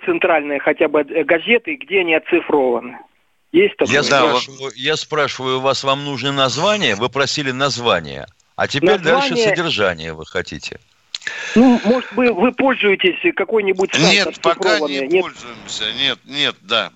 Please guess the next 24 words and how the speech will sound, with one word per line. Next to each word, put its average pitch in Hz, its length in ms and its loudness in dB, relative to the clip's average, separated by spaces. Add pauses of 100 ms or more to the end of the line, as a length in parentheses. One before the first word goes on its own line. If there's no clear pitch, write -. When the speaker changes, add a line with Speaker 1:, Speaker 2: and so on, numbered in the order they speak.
Speaker 3:
Вот 151 120 2
Speaker 1:
Хорошо. 160 180 2
Speaker 3:
что 131 200 2
находили 170 540 -2
в 135 120 -6
Ленинском, 156 600 0
э, 127 540 0
в 120 80 -10
Ленинской 151 340 0
библиотеке 139 560 -2
находил 127 460 -4
архив 127 320 -2
Советской 113 400 0
Армии. 95 280 2
Вот 113 180 -2
не 143 60 0
знаю, 127 300 4
ор-, 120 160 0
оцифрован 135 680 2
или 123 100 0
нет. 117 160 0
Второй 165 240 2
вопрос, 117 320 -2
пожалуйста. 92 520 -10